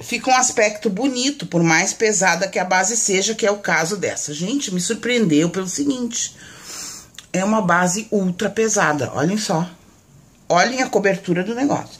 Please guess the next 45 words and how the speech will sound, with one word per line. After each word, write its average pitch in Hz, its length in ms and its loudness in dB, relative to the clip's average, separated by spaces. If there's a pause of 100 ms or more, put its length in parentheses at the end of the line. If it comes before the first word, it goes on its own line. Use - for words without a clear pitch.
(380)
Por 240 140 0
isso 381 180 4
que - 60 4
eu 403 60 8
deixei 320 320 4
a 262 60 2
pele 220 280 2
com 202 220 -4
vermelhões 165 880 4
e 156 80 2
pegões 156 720 4
e 147 60 2
picões 151 760 2
e - 20 0
não 139 140 2
sei 151 160 0
mais 147 220 2
o 135 80 -8
que, 147 200 2
ões, 180 680 4 (420)
pra 175 140 6
vocês 196 520 4
verem 208 340 0
a 254 80 -2
cobertura 233 720 4
do 294 120 0
troço. 262 640 2 (500)
Quando 403 320 6
eu 294 120 4
usei 180 320 2
a 160 40 2
primeira 127 380 -2
vez, 156 280 0
foi 214 140 -2
um 240 60 2
escândalo. 196 960 4 (1040)
Foi 190 280 4
um 220 200 6
escândalo. 180 920 2
Por 294 220 0
quê? 147 240 -2
Porque - 220 -10
eu 226 40 -8
passei 226 260 -4
demais. 214 720 -6